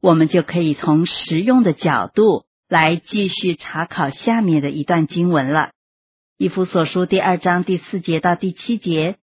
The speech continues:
说到犹太人信主蒙恩的经历，也就可以成为我们的经历。神对可怒之子犹太人的怜悯跟爱，也就是对我们的怜悯跟爱。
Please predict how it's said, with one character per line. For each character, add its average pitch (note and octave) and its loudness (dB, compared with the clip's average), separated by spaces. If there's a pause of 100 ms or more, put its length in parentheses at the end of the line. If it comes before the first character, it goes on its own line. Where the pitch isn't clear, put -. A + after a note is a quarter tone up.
(140)
说 C4+ 0
到 C4 2
犹 F#3 2
太 D4+ -4
人 D#3+ 2
信 C#4 2
主 C#3+ -4
蒙 C#3+ 0
恩 C4 4
的 A3+ 2
经 B3+ 4
历， A3 0 (420)
也 E3 4
就 F3 2
可 E3+ -4
以 D#3 0
成 D#3 -2
为 E3 0
我 E3+ 2
们 B2+ -4
的 B3 2
经 G3+ 2
历。 F3+ 0 (560)
神 F#3+ 2
对 A3 6
可 F#3 0
怒 A3+ 2
之 A#3 -4
子 E3 -2 (200)
犹 F3+ 4
太 - -6
人 F#3+ 0
的 G3 0
怜 F#3 2
悯 A3 2
跟 A3 0
爱， D4 -2 (480)
也 F3+ 6
就 C4+ 0
是 F3+ -2
对 D#4 2
我 D#3+ 2
们 C3 0
的 G#3+ 2
怜 D#3 0
悯 F3+ 2
跟 D#3 0
爱。 F3+ -4